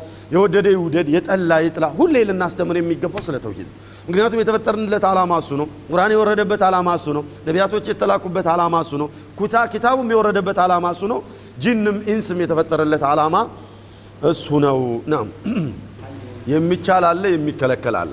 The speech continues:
ሐይ ከሆነ እነዛ መሻይኾቹ ዑለማዎቹ ሐይ፣ በሐያት ያሉ ከሆኑ ሳሊሆች ናቸው፣ ቅዱሶች ናቸው ብለን የምናስባቸው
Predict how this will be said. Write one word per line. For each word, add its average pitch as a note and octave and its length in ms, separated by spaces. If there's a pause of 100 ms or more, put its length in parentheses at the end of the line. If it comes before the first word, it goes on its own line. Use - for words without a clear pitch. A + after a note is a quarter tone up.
(120)
ሐይ D3+ 380
ከሆነ C3 400 (720)
እነዛ D3 260 (100)
መሻይኾቹ C3+ 640 (120)
ዑለማዎቹ C3 580 (800)
ሐይ፣ D#3+ 240 (160)
በሐያት C#3+ 500
ያሉ C#3 340
ከሆኑ B2+ 380
ሳሊሆች C3+ 500
ናቸው፣ B2+ 260
ቅዱሶች B2+ 420
ናቸው B2+ 280
ብለን C3 200
የምናስባቸው C3 760